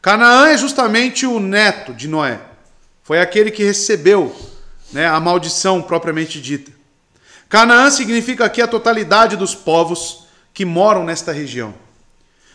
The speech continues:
O de-, o destaque será Canaã, pois é dele que virão os cananeus, que estão, como dito, na, na terra prometida, e têm que ser desposados por Israel, conquistados,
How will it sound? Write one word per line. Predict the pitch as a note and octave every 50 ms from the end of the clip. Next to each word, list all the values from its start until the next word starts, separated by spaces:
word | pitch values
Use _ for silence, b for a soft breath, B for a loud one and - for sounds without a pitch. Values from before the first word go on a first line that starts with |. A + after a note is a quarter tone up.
| b b
O | - D3
de-, | C3+ C#3 F#3+ G#3 G3 G3
o | - G3
destaque | F#3+ G3 - - - A3 A#3 C4+ - - A3+
será | - - G#3 F#3+ F3 F3+ F#3
Canaã, | - G3 F#3+ F#3+ F#3+ G3+ A3+ A#3 G3 A3+ B B B B B B B _
pois | F3 F3 D#3+
é | F#3+ F#3+
dele | D#3 C#3+ G3+ A3+ A#3+ B3
que | A#3 A#3+ A3
virão | G3 F3+ F#3+ F3+ F#3+ G#3
os | G#3 G3
cananeus, | - - F#3+ F#3 F3+ F3 F3+ G3+ G#3+ G3 E3 C3 - - - - b b b b
que | _ - F3+ F#3
estão, | F3+ F3 - - G3 G3+ A3 A#3+ B3+ - - - _ _
como | - F3 F3 F3 E3+
dito, | D3 F#3+ G3+ - G3
na, | E3+ D3+ - - -
na | D#3 D#3+ D#3
terra | E3 F3 E3 E3+
prometida, | E3+ - F3+ E3+ E3 E3+ - F#3+ G3+ G#3+ B3 B3 B B B B B B B B
e | F#3 F#3+
têm | G3 G3 G#3+ A3+ A#3+ B3+ C4 - - - _ _ _ _
que | _ A3+ G#3+
ser | - - A3 A3 G#3
desposados | F3 G#3+ G#3+ G#3+ - - G#3+ G#3 F3 D3+ G3 G#3 G#3 G3 - - - -
por | - - F3+ E3
Israel, | E3 D3 - - D3+ D3 C#3 C3+ A#2 G#2+ - - - _ _ _ _ _ _ _ _ _ _
conquistados, | - F3 F#3 F#3 F#3 - F3+ - - - - G3 G3 F#3+ E3+ - - - - - - - -